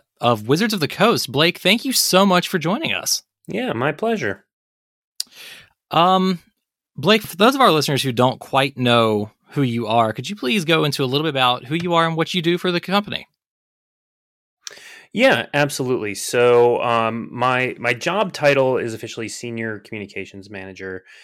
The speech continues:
Speaker 2: Um, what that means is that when we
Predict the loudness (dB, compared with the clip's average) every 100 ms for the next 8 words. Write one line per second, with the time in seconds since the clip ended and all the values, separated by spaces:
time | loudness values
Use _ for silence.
0 | -20 -2 4 4 4 0 -8 _ -14 -10
1 | 0 2 2 -2 -8 -2 0 0 -2 -6
2 | -4 -6 -6 -8 -10 -10 -12 -6 -2 -2
3 | -4 -10 -6 0 0 0 -2 -4 -4 -2
4 | 0 -2 -4